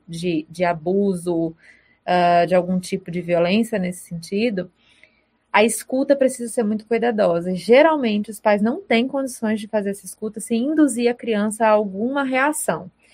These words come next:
Seja, é, induzindo respostas, perguntando diretamente. Então, geralmente não tem condições. É, é procurar o profissional ou um advogado, alguém que trabalhe com isso pra fazer as orientações.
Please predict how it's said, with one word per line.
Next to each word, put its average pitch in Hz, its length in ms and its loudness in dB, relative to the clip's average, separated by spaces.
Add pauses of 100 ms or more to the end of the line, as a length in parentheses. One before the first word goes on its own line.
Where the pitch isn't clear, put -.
(300)
Seja, 185 720 4 (400)
é, 185 400 4
induzindo 240 560 0
respostas, 220 840 2
perguntando 233 580 0
diretamente. 226 1200 2
Então, 269 460 -2
geralmente 277 560 4
não 285 180 -4
tem 277 160 -4
condições. 269 480 -8
É, 180 180 -6
é 180 240 4
procurar 185 640 0
o 247 40 2
profissional 202 840 0
ou 185 200 -4
um 180 60 -10
advogado, 170 600 -4
alguém 180 220 -6
que 185 200 -8 (280)
trabalhe 185 480 2
com 208 180 -6
isso 175 240 -6
pra 185 140 -4
fazer 185 260 -2
as 190 120 -2
orientações. 196 760 -6